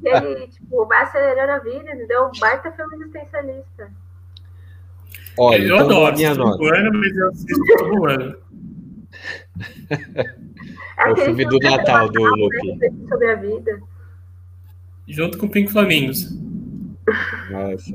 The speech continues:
Speaker 2: é, e eu aqui assistindo, como é, é outro filme do Nicolas Cage, inclusive, que é o, o Homem de Família, é isso? Que ele, que ele vai viver outra
Speaker 3: Também.
Speaker 2: vida e et cetera. É.
Speaker 1: Ah, excelente também. Tá vendo? Nicolas Cage tem muito filme, assim, pra refletir sobre a vida.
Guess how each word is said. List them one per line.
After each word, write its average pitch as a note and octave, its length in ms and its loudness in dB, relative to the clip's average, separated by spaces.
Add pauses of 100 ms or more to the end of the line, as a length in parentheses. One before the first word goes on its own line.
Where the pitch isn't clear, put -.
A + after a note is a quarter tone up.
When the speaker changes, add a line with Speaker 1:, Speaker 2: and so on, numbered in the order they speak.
Speaker 2:
é, G2+ 200 2
e A2+ 160 2
eu C3 140 6
aqui C3 260 4
assistindo, B2 1080 2
como B2+ 180 0
é, B2 180 2
é B2+ 40 4
outro D#3 240 4
filme D#3+ 200 -2
do C#3 140 -2
Nicolas C#3+ 420 -2
Cage, A2 320 0
inclusive, G2+ 460 -6
que - 120 -2
é G#2 60 4
o, G2+ 260 0 (300)
o A2+ 100 -2
Homem D3+ 220 6
de B2+ 100 -2
Família, A#2 440 4
é G#2+ 40 8
isso? B2+ 360 2
Que G2+ 120 -2
ele, F#2+ 640 2 (800)
que - 100 -6
ele G2 80 0
vai G2+ 160 4
viver G#2 280 0
outra F2+ 200 0
Speaker 3:
Também. D3 440 4
Speaker 2:
vida F2+ 100 -4
e F2+ 140 -2
et - 80 -4
cetera. A2 440 -2
É. G2+ 380 0 (200)
Speaker 1:
Ah, G#3+ 360 6
excelente D#4+ 640 0
também. B3 260 4
Tá C4+ 100 0
vendo? C4+ 240 4
Nicolas C#4 280 2
Cage D#4+ 180 -14
tem E4+ 160 -4
muito E4+ 200 -4
filme, D4+ 200 -4
assim, C4+ 240 -6
pra A#3 120 -4
refletir A3+ 420 -2
sobre G#3 240 -4
a G3+ 60 -4
vida. F#3+ 300 -12